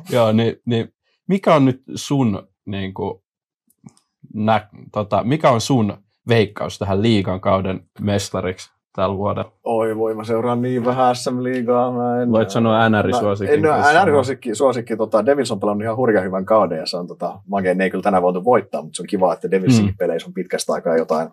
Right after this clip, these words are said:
Speaker 2: katsottavaa, että ovat, niin kuin, saanut järkevän porukan, ja Hughes tulee olemaan, tota, M V P sitten, kun toi, kunhan toi McDavid vähän, tota, vähän hyytyy tosta, koska se on liian
Speaker 1: <laughs>
Speaker 2: hyvät, se on ylivo-, liian ylivoimainen tällä hetkellä, mut ei, siis älä, ää,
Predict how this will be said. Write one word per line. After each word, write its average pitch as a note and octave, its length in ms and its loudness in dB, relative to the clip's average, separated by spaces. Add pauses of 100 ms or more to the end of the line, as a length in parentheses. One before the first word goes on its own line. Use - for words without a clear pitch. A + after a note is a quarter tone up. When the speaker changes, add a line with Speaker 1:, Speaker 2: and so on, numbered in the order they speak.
(140)
Speaker 2:
katsottavaa, D#2+ 760 0
että D2+ 220 -6 (100)
ovat, - 280 -4
niin D#2+ 160 -8
kuin, E2 180 -10
saanut D#2+ 240 -8
järkevän - 400 -6
porukan, - 380 -4
ja - 140 -8 (360)
Hughes - 240 2
tulee F2 200 2
olemaan, E2+ 360 -2
tota, E2+ 300 0 (260)
M - 80 -2
V E2 160 -2
P - 360 -6 (260)
sitten, - 300 -10
kun - 160 -18
toi, - 360 -4
kunhan F#2 200 -6
toi F#2+ 160 -4
McDavid G2 540 -4
vähän, G2 240 2
tota, G#2+ 320 -2
vähän C3 240 4
hyytyy B2 360 0
tosta, D3+ 260 2
koska A2+ 220 0
se C#3+ 80 4
on C#3 80 4
liian B2+ 200 4
Speaker 1:
<laughs> - 20 0
Speaker 2:
hyvät, B2 280 0 (260)
se D#3+ 140 0
on C3+ 100 2
ylivo-, A#2 360 2
liian B2+ 180 0
ylivoimainen G2+ 460 -4
tällä F#2+ 140 -8
hetkellä, G2 240 -10
mut A2 120 -10
ei, D3+ 140 -2 (400)
siis C3+ 120 -4
älä, C3+ 260 4
ää, C3 300 0